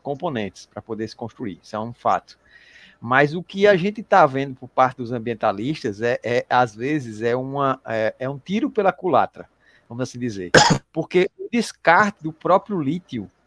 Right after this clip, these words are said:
ele não ainda existe de maneira, vamos dizer assim, satisfatória. O que a gente tem é exatamente o modelo do mundo ideal,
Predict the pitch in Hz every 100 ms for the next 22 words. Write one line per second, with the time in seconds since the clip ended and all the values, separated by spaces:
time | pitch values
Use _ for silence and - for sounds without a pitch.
0 | _ _ 147 160 160 151 143 143 151 180
1 | 202 175 160 175 185 135 123 131 - 165
2 | - 147 160 139 117 135 151 185 _ _
3 | _ _ _ _ _ _ _ _ - 151
4 | 156 151 147 - 131 117 - _ _ _
5 | - 208 214 208 185 147 117 95 - _
6 | _ _ _ _ _ _ _ 151 240 214
7 | 254 269 - 165 196 214 117 - _ _
8 | 143 160 185 - 175 143 180 214 208 202
9 | 147 202 269 220 190 208 220 233 208 135
10 | 139